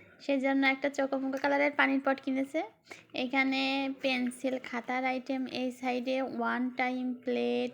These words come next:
গ্লাসের আইটেম। আমরা সব কিছু দেখতেছি। সামনে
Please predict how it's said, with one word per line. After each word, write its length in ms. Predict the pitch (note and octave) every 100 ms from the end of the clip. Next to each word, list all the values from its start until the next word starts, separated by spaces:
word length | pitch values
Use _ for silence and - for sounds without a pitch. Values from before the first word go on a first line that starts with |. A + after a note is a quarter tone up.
| A#3+
গ্লাসের 800 | A3 A#3 A#3 A#3+ B3+ - A#3+ A#3
আইটেম। 440 | G#3 G3+ - G3+ - _ - - - - _ _ -
আমরা 420 | B3 A#3+ A#3+ B3+
সব 240 | C4 A#3+ - -
কিছু 440 | A3+ - B3+ B3
দেখতেছি। 720 | A3 A#3 - A#3+ - C#4 D4
সামনে 840 | D#4 B3 A3+ A#3 A#3+ A#3+ B3 B3+